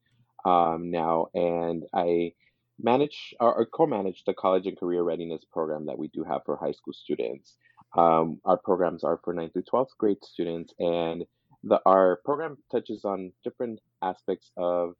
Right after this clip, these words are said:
college and career readiness, um, focus, um, along with the area of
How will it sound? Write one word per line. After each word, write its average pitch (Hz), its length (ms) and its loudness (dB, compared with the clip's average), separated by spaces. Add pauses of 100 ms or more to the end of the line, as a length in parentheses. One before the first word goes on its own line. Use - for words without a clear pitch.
(100)
college 98 260 -2
and 98 140 -14
career 87 140 -6
readiness, 90 560 -10 (480)
um, 82 640 -2 (240)
focus, 143 500 -2 (720)
um, 95 300 0
along 90 340 0
with 90 160 -6
the - 180 -6
area 85 320 -2
of 80 360 -6